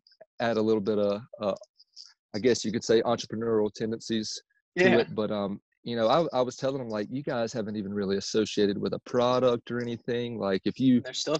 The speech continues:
Speaker 2: making
Speaker 1: like,
Speaker 2: money.
Speaker 1: find a, yeah, if you, if you can find a little niche to work with and a product or a company that kinda fits for you." Um, I was telling them, like, Y'all need to go after some of this stuff 'cause there's not many you know, seventeen, eighteen-year-olds,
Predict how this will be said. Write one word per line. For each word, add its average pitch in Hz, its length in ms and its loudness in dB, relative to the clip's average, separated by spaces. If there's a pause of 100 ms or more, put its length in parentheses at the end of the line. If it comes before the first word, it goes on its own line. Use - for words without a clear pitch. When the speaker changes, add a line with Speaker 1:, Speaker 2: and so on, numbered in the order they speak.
Speaker 2:
making 247 160 -4
Speaker 1:
like, - 100 0
Speaker 2:
money. 180 220 -2 (100)
Speaker 1:
find 117 360 4
a, 110 120 4
yeah, 120 220 4
if 98 100 -2
you, 135 180 2
if - 160 -2
you 139 120 0 (120)
can 113 280 -6
find 120 280 0
a 110 40 2
little 110 240 4
niche 127 400 2
to 123 100 2
work 127 400 2
with 131 400 0
and 104 140 -2
a 98 60 -2
product 123 520 0
or 104 100 2
a 98 60 0
company 120 380 -6
that 101 120 -2
kinda 101 200 -6
fits - 500 -2
for 107 80 2
you." 120 460 0 (720)
Um, 101 400 0
I 107 100 -4
was 139 120 -4
telling 110 180 2
them, 98 100 0
like, 98 180 0
Y'all 143 120 0
need 156 140 -4
to 104 80 0
go 101 200 4
after 127 220 2
some 104 160 -6
of 95 60 -2
this 95 140 -2
stuff 98 260 0
'cause 110 160 2
there's 156 180 0
not 165 220 0
many 139 340 -2 (500)
you 123 100 -4
know, 110 240 4 (540)
seventeen, 127 440 0
eighteen-year-olds, 113 1120 2